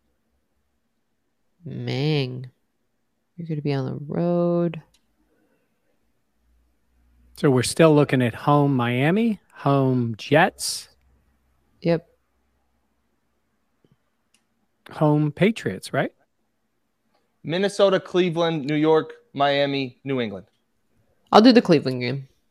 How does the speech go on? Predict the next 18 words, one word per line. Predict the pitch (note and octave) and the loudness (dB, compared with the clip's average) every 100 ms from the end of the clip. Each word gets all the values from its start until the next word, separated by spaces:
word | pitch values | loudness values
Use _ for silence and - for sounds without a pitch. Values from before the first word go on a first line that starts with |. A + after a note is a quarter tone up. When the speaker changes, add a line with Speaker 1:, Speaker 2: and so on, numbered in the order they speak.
| - - - _ _ _ - _ _ _ _ - - | -20 -20 -20 _ _ _ -20 _ _ _ _ -14 -2
Speaker 3:
Okay. | D#3 | 2
Speaker 1:
I | E3 | 4
think | D#3 D#3 | 4 4
we'll | D#3 | 6
have | D3+ C#3+ | 4 4
friends | D3 C3 C3+ | 2 2 0
in | B2+ | 0
town | C3+ B2+ C3+ - _ _ _ _ _ _ _ _ _ _ - _ _ _ _ _ _ - | 0 0 -2 -8 _ _ _ _ _ _ _ _ _ _ -20 _ _ _ _ _ _ 6
at | C#3+ | 6
the | C3 | 6
game. | A#2+ B2 - _ _ _ _ _ _ _ _ _ _ _ _ _ _ _ _ _ _ _ _ - - _ _ _ - | 0 -2 -10 _ _ _ _ _ _ _ _ _ _ _ _ _ _ _ _ _ _ _ _ -20 -20 _ _ _ -4
Speaker 3:
I | D3+ F3 G3+ | 0 2 6
will | G3+ | 6
take | G3+ F3+ C#3 E3+ - - - _ _ _ _ _ _ _ _ _ _ _ _ - | 6 8 8 8 4 -14 -14 _ _ _ _ _ _ _ _ _ _ _ _ -6
Minnesota. | D3 F3 F3+ - G3+ D3+ G#2+ - | 2 4 4 8 8 8 4 8
Speaker 1:
Damn | B3 A#3 F#3+ | 10 12 10
it. | D3 - | 4 8
I | E3+ E3+ A#3+ C#4 E4 E4+ - C#4 G#3+ | 10 10 10 12 12 12 8 8 2